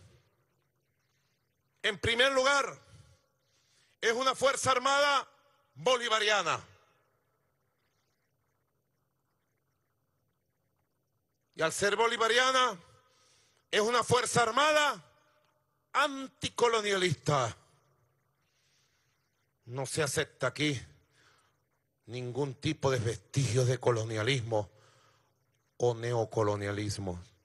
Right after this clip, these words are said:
Es una Fuerza Armada antiimperialista,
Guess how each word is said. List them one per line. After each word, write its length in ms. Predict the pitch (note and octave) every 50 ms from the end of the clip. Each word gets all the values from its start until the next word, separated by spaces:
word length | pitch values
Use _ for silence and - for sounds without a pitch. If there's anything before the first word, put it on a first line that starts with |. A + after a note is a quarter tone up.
| _ _ _ _ _ _ _ _ _ _ _ _ _ _ _ _ _ _ _ _ _ _ _ _ _ _ _ _ _ _ _ _ _ _ _ -
Es 100 | - B2
una 200 | C3+ D3+ D3+ C#3
Fuerza 360 | - E3+ E3 E3 - G3+ G3
Armada 600 | F3+ F#3 G3+ A3+ C4 C#4+ C#4 C#4+ C#4+ C#4 A#3 - - _ -
antiimperialista, 1900 | G3 A#3+ A#3 G#3 G3 F#3 - - - G3 F#3 F3 - _ _ _ - C4 B3 G#3+ G#3+ A3 A#3 D4 D#4+ D4+ - - - - G#3 F#3+ F3 D3+ C3+ A2+ -